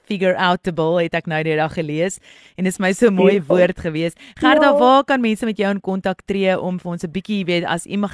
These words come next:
Speaker 1: enigiemand vashak en raad dalk by jou wil kry en wil hoor met wie kan hulle gesels, waar kan hulle in kontak met jou tree?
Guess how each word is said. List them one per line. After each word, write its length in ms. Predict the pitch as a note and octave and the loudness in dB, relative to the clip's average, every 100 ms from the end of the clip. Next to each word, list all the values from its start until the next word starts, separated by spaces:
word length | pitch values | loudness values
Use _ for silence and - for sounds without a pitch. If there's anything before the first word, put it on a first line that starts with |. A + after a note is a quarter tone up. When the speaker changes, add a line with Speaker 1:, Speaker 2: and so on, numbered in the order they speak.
| G#3 | -6
Speaker 1:
enigiemand 400 | G#3 F3+ F3 E3+ | -6 -4 -8 -6
vashak 480 | - A3 - G3+ G3 | -2 -2 -2 -6 -4
en 120 | F3 - _ | -8 -10 _
raad 320 | - F#3 F#3+ G3+ | -6 0 0 0
dalk 200 | G3 - | -4 -4
by 80 | F#3 | -4
jou 140 | F3 | -4
wil 140 | F3+ F3+ | -4 -6
kry 380 | G3+ F#3+ F3+ | -4 -4 -4
en 80 | E3 | -6
wil 180 | D#3+ D#3+ | -6 -6
hoor 240 | D#3 F#3+ F#3 | 0 0 0
met 160 | F3 _ | -4 _
wie 100 | E3 | -10
kan 160 | F3+ | -6
hulle 140 | E3 E3 | -6 -8
gesels, 420 | E3+ - E3 D#3+ - | -10 -6 -6 -8 -10
waar 180 | - E3 | -2 -2
kan 120 | E3+ F3 | -2 -6
hulle 160 | D#3+ | -6
in 100 | D#3 | -8
kontak 340 | - C#3+ C#3 - | -10 -10 -10 -12
met 140 | D3+ | -12
jou 100 | C#3 | -12
tree? 300 | - G#2+ - | -12 -14 -14